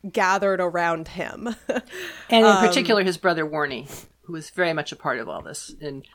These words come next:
Speaker 2: often gets overlooked, but Warney was a scholar in his own right and did amazing historical research on, um, seventeenth century France.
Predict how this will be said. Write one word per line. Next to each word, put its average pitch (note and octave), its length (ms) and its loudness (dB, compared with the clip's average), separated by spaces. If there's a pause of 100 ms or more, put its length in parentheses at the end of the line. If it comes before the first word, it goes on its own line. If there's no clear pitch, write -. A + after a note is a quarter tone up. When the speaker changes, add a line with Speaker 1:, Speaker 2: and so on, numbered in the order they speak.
(120)
Speaker 2:
often F#3+ 300 6
gets D3+ 200 -6
overlooked, C#3 600 -8
but C3 240 -6 (160)
Warney E3 300 -4
was C#3+ 180 -6
a C3+ 60 -10
scholar C3 400 0
in A#2+ 80 -12
his C3 160 -12
own C#3 160 -12
right B2 280 -12
and C3 300 -16
did C3+ 220 -12 (180)
amazing C#3+ 680 -8
historical C3+ 520 -10
research C3+ 500 -14
on, B2+ 380 -10
um, C3 300 -12 (420)
seventeenth D3+ 380 -10
century - 260 -14
France. - 540 -12